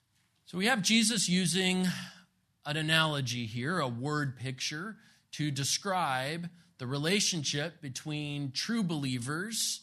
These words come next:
and himself in their union with Christ, as opposed to those who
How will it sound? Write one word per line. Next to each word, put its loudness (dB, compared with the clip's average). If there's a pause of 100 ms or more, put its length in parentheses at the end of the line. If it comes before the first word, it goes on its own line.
(300)
and -4
himself -2
in -4
their -2
union 0
with -10
Christ, -8 (440)
as -4
opposed -4
to -8
those -4
who -2